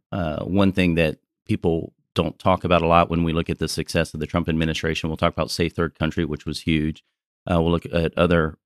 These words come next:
other things that were put in place. But one of the biggest things was they just followed the law. Yeah, you know, the laws that were already on the books. And this,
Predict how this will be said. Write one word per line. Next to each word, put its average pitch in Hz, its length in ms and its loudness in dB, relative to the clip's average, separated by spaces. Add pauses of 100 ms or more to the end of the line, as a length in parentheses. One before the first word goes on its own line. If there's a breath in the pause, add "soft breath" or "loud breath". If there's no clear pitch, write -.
(140)
other 85 420 0 (540)
things 87 220 0
that 76 140 0
were 82 140 0
put - 220 -4
in 82 80 -2
place. 90 380 2
But - 140 0
one 120 120 2
of - 60 -2
the 98 60 0
biggest 139 280 2
things 95 200 2
was 98 120 0
they 104 120 2
just 139 200 0
followed 95 320 4
the 104 100 0
law. 117 440 -2 (480)
Yeah, 95 280 6
you 104 180 6
know, 113 160 8
the 110 180 6
laws 107 300 8
that 107 120 6
were 101 80 6
already 104 220 6
on 95 80 4
the 87 60 2
books. 107 340 2
And 87 100 0
this, 101 180 -2